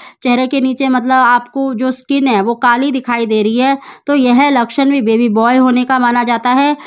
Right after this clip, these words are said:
वहीं पर अगर आपकी जो स्किन है बहुत ज़्यादा ग्लो कर रही है, पहले से आप ज़्यादा फेयर मतलब स्किन दिखाई दे रही है, तो ये लक्षण बेबी गर्ल होने का माना जाता है।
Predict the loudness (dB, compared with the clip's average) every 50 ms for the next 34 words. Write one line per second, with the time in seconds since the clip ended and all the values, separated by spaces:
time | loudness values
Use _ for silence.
0 | -20 -20 -10 _ 0 2 4 4 4 2 2 2 2 2 2 2 2 2 0 0
1 | -2 -4 -4 -2 -2 -2 -4 -4 -6 -6 -4 -4 -2 0 0 0 0 0 -2 0
2 | 0 0 0 0 0 0 0 0 0 0 0 0 0 0 -2 -2 0 0 0 0
3 | 0 0 0 0 0 2 2 0 0 0 0 0 0 0 0 -2 -4 -4 -2 -2
4 | -4 -4 -4 -2 0 -2 -2 -4 -8 -16 -20 -18 _ -6 -2 -2 -2 -2 -2 -2
5 | -2 0 2 0 0 0 -2 -2 -2 0 0 0 0 0 0 0 -2 -2 -2 -4
6 | -6 -10 -20 -20 _ -4 -2 0 0 2 2 2 2 0 -2 0 -2 0 0 2
7 | 2 0 0 0 0 0 0 2 2 2 2 2 2 2 0 0 0 0 0 2
8 | 2 0 0 0 0 -2 -2 -2 -2 -2 -2 -2 -4